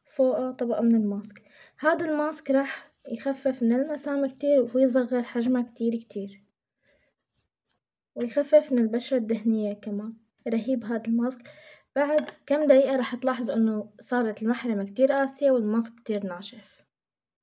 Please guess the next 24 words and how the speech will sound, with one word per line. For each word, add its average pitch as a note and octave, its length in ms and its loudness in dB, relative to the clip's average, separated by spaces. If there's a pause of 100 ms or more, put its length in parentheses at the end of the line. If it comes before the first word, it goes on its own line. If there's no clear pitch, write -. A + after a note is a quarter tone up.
(640)
بعد C4 220 0
ما C4+ 140 2
نشفت C4+ 440 -2
المحرمة A#3+ 380 -2
بشكل B3+ 380 -6
نهائي A3+ 540 -4 (360)
بشيلها C4 500 0 (1120)
وبغسل A#3+ 840 -4
بس A3+ 340 -4
بالمي G3 500 -6
والصابون. G#3+ 680 -2
وبعد C#4+ 340 0
ما C#4 80 2
نظفتوا B3+ 460 0
البشرة A3 300 -2
بالمي C4 300 2
والصابون C4+ 460 0
فيكم A#3+ 360 0
بس C4 180 -4 (120)
تبخوا B3+ 280 2
عليها، A3+ 440 0 (640)
آه، G#3 480 -2 (880)
ما A#3+ 160 0
ورد C4+ 460 0